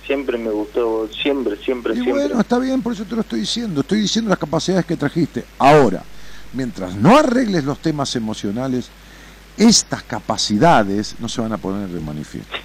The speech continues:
Speaker 2: Lo digo, lo repito cuarenta millones de veces.
Speaker 1: Sí,
Speaker 2: Lo
Speaker 1: sí, sí.
Speaker 2: material está relacionado con lo emocional.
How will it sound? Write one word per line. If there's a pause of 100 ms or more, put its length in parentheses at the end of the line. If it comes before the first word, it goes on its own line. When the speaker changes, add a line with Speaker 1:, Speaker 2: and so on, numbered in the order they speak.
(160)
Speaker 2:
Lo
digo,
lo
repito
cuarenta
millones
de
veces. (440)
Speaker 1:
Sí,
Speaker 2:
Lo
Speaker 1:
sí,
sí.
Speaker 2:
material
está
relacionado
con
lo
emocional.